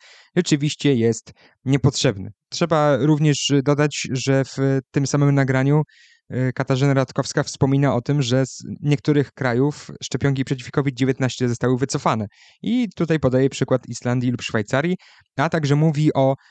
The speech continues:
bardzo mocnym ograniczeniu szczepień do najstarszych grup wiekowych, na przykład w Skandynawii. No i jak się zajrzy na odpowiednie strony internetowe, na przykład Islandzkiego Dyrektoriatu Zdrowia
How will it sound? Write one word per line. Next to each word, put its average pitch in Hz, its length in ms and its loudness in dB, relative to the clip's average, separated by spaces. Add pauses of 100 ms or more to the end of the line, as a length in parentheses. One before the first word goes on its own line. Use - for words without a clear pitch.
(420)
bardzo 143 380 0
mocnym 143 340 0
ograniczeniu 127 600 -2
szczepień 127 480 0 (160)
do 127 180 0
najstarszych 131 560 0
grup 120 240 -2
wiekowych, 117 380 -2
na 107 80 -2
przykład 107 280 -4
w - 40 -12
Skandynawii. 117 560 -2 (580)
No 160 140 -2
i 233 180 0 (100)
jak 185 220 0
się 240 200 0 (340)
zajrzy 160 560 -2
na 139 180 2
odpowiednie 143 500 0
strony 147 340 2
internetowe, 113 560 -2
na 104 100 -6
przykład 113 360 -4
Islandzkiego 127 560 -4
Dyrektoriatu 120 640 -2
Zdrowia 104 400 -4